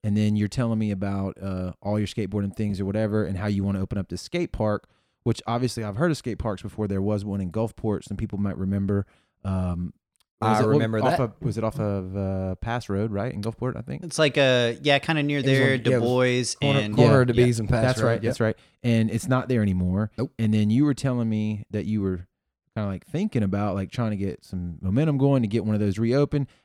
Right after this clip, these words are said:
Speaker 1: And you showed me a video of something that was in Pensacola where they're already doing what you want to do here.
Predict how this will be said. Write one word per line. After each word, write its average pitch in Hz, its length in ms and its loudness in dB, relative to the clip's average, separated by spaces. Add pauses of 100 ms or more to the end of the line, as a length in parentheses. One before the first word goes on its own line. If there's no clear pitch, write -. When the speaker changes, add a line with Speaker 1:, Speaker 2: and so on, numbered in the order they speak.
Speaker 1:
And 110 160 0
you 107 60 0
showed 139 260 0
me 120 100 0
a 104 80 -2
video 131 480 2
of 110 140 -2
something 113 380 -4
that 101 180 -4
was 95 180 -4
in 101 380 -4
Pensacola 110 840 -2
where 104 120 0
they're 95 180 -2
already 107 260 -2
doing 113 480 0
what 101 160 -2
you 107 240 -2
want 101 420 -4
to 101 100 -8
do 90 240 -4
here. 82 480 -6